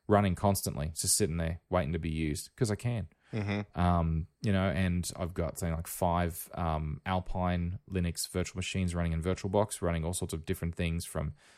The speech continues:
Speaker 1: my Pleroma instance to my Cross Poster to my Go Hugo builder, um, Git T repository, just you name it. I've got all these V Ms just running constantly in the background. So
Speaker 2: Yeah.
Speaker 1: and I can do it 'cause I got all that ram now. So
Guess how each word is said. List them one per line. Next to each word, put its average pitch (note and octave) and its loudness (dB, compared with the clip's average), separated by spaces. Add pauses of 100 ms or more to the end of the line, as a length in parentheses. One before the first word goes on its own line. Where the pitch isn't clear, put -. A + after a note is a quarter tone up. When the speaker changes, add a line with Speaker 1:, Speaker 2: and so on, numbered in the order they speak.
(160)
Speaker 1:
my E2+ 2
Pleroma D#2+ 0 (180)
instance F#2+ 4
to D#2 2
my D2 -2
Cross F2 2
Poster F2+ 0
to D#2+ 0 (480)
my F2 2
Go E2 4
Hugo F2 4
builder, F2 4 (540)
um, D#2 2
Git - 2
T F#2 4
repository, F2 2 (220)
just - -8
you G2+ 2
name F2+ 2
it. D#2+ 0
I've D#2+ -4
got F2+ 0
all E2+ 2
these D#2+ 0
V E2 -2
Ms E2 -2
just - -8
running D#2+ -2
constantly E2+ -2
in E2 -2
the E2 -2
background. F2 -4
So - -10 (280)
Speaker 2:
Yeah. F2+ 2 (1040)
Speaker 1:
and C#3 8
I B2+ 8
can F2 4
do B2+ 12
it - 6
'cause F2+ 0
I F2+ 4
got F#2+ 4
all G#2 8
that G2 6
ram G#2 4
now. F#2 4
So E2 -2